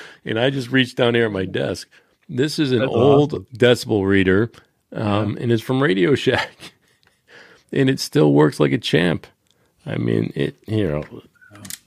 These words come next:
Speaker 2: John,
Speaker 1: I mean,
Speaker 2: John has the same one on there.
Speaker 1: Here, I mean,
Speaker 2: Yeah.
Speaker 1: it's,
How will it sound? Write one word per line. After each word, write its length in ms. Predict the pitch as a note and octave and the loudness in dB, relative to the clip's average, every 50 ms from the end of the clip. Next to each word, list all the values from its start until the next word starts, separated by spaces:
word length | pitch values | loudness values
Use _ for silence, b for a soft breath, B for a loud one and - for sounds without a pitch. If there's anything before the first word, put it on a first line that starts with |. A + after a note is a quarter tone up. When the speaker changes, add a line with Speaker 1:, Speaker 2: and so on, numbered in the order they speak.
| _ _ _ | _ _ _
Speaker 2:
John, 220 | - - A2+ - | -8 -6 -4 -4
Speaker 1:
I 20 | A2 | -4
mean, 80 | - - | -2 -2
Speaker 2:
John 260 | - G#2+ G2+ B2 D3 | 0 2 4 4 4
has 200 | D3 C#3 A2+ - | 4 2 2 2
the 80 | - G2 | 0 -2
same 320 | - - A#2 G2 G2 F#2+ | 0 0 0 2 2 0
one 320 | F#2 F2 G#2 C3 D3 A#2+ E2 - _ _ - | -2 -2 -4 -4 -4 -6 -10 -14 _ _ -16
on 160 | - D#2+ D#2+ | -14 -14 -12
there. 100 | D2+ - | -10 -6
Speaker 1:
Here, 360 | A2 C3 D#3+ - - G#2+ G2 G2+ G2+ | -4 -4 -4 -4 -4 -8 -10 -12 -16
I 120 | F#2 F2+ F#2 | -14 -12 -10
mean, 240 | G2 G2 G#2 A2 - _ | -10 -10 -12 -14 -10 _
Speaker 2:
Yeah. 200 | G#2 F#2 F#2+ G2 | -6 -4 -4 -4
Speaker 1:
it's, 260 | G2+ F#2+ F#2 - - | -4 -4 -6 -10 -14